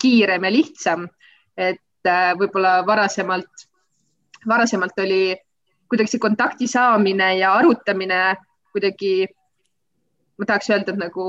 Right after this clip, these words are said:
sellisel mentaalsel tasandil tehtud nagu enda jaoks keerulisemaks, et, „Oo, et me peame ju siis kohtuma ja leidma selle aja ja koos vaatama.“ No saamegi, teeme Zoomi lahti,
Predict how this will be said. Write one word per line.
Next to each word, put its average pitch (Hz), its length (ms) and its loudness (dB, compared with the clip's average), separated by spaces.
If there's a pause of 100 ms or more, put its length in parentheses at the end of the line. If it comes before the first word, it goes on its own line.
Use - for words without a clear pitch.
(120)
sellisel 202 280 -2
mentaalsel 220 580 0
tasandil 185 520 -2 (360)
tehtud - 340 0
nagu 190 160 0
enda 226 220 2
jaoks 196 240 -2
keerulisemaks, 202 680 0
et, 180 120 -6
„Oo, 214 80 4
et 208 80 0
me 196 240 0
peame 208 260 0
ju 180 60 -2
siis - 320 -12
kohtuma 208 640 0
ja 208 160 4 (400)
leidma 214 300 4
selle 180 240 0
aja 196 400 4
ja 190 140 0
koos 202 340 -2
vaatama.“ 180 640 -2 (280)
No 170 380 -14 (560)
saamegi, 254 420 0 (440)
teeme 202 300 2
Zoomi 214 280 0
lahti, 294 420 0